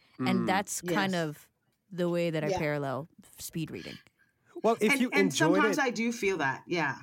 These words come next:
Speaker 2: Yeah, i-, if you enjoyed it during the time that you were watching it, isn't that all that matters? Like, is it important
Speaker 1: Is it,
Speaker 2: to
Speaker 1: though?
Speaker 2: retain? Like, uh, do you value retaining it?
Speaker 1: Well, you sh-
Speaker 2: Uh, you're not studying it for
Speaker 1: maybe.
Speaker 2: a test.
Speaker 1: Okay, that's fair.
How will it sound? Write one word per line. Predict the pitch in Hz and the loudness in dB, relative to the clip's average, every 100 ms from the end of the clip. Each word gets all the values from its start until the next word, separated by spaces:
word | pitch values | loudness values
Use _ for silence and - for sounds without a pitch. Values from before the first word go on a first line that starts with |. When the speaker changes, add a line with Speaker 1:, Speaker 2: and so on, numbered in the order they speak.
| - | -10
Speaker 2:
Yeah, | 143 127 | -4 -4
i-, | 120 127 - | -4 -10 -8
if | 170 196 | -6 0
you | 196 | 0
enjoyed | 127 127 170 220 | 0 0 0 0
it | 139 | -4
during | - 110 117 135 131 | -4 -2 0 0 -2
the | 95 | -4
time | - 107 107 92 82 | -8 -6 -4 -4 -6
that | 82 98 | -6 -6
you | 95 | -4
were | 82 | -4
watching | 87 95 - 90 | -4 -4 -6 -8
it, | 85 76 _ _ _ - | -10 -10 _ _ _ -6
isn't | 123 139 | -2 0
that | 120 | 0
all | 101 104 | -2 -4
that | 92 | -6
matters? | 85 101 139 185 - - | -6 -2 -2 -2 -4 -6
Like, | 113 - | -6 -4
is | 120 | -6
it | 117 - | -6 -6
important | 101 95 - 247 170 | -8 -6 -2 0 2
Speaker 1:
Is | |
it, | 359 381 | 0 0
Speaker 2:
to | 202 | 2
Speaker 1:
though? | 196 196 - | 4 6 4
Speaker 2:
retain? | 156 156 151 185 285 262 | 2 0 0 2 0 2
Like, | 175 170 - - | 0 0 -4 -4
uh, | |
do | 135 165 | 0 2
you | 185 | 2
value | 117 143 165 165 165 151 135 | 2 0 2 2 2 2 0
retaining | 107 117 - 120 104 90 | -4 -6 -4 -4 -4 -6
it? | 82 - _ _ | -10 -14 _ _
Speaker 1:
Well, | 254 285 | -2 0
you | 269 262 | 0 -2
sh- | - - - | -2 -4 -4
Speaker 2:
Uh, | |
you're | 165 175 | 0 0
not | 208 247 - | 2 2 0
studying | - 151 151 165 | 0 0 2 4
it | 143 147 | 2 0
for | 143 | 0
Speaker 1:
maybe. | 104 | 0
Speaker 2:
a | |
test. | - 131 110 - - - _ _ | -2 -2 0 -2 -4 -10 _ _
Speaker 1:
Okay, | 196 | -6
that's | 208 214 | -4 -6
fair. | - 240 220 139 185 | -6 -2 -2 -2 -6